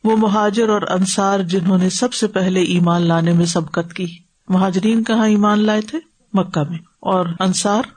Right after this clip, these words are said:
مدینہ میں۔ اور پھر وہ لوگ جنہوں نے احسن طریقے پر ان کی اتباع کی، یہ کون ہے؟ تابعین۔ اور پھر جنہوں نے تابعین کی پیروی کی، وہ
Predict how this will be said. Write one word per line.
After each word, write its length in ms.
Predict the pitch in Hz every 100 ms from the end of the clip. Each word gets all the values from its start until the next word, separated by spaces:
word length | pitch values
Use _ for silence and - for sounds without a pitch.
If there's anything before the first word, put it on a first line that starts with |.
| - 196
مدینہ 440 | 180 175 165 156
میں۔ 180 | 160 170 - _ -
اور 220 | 247 285
پھر 220 | 285 302 277
وہ 160 | 262 330
لوگ 300 | 302 175 151 -
جنہوں 400 | 175 247 254 285
نے 140 | 285 320 -
احسن 440 | 269 285 - 370 320
طریقے 480 | 262 269 262 285
پر 220 | 285 320 320 226
ان 180 | 247
کی 160 | 240 294
اتباع 460 | 262 233 196 185 175
کی، 300 | 185 175 185 _ -
یہ 120 | 214
کون 260 | 214 196 190
ہے؟ 60 | 208 - _ - - - - - - - - - -
تابعین۔ 460 | 196 180 190 202 202 - - - -
اور 120 | 196
پھر 180 | 190 226
جنہوں 340 | 180 202 208 202
نے 160 | 208 - -
تابعین 400 | 190 180 220 233
کی 120 | 220
پیروی 380 | 208 190 190 190
کی، 180 | 196
وہ 240 | 185 196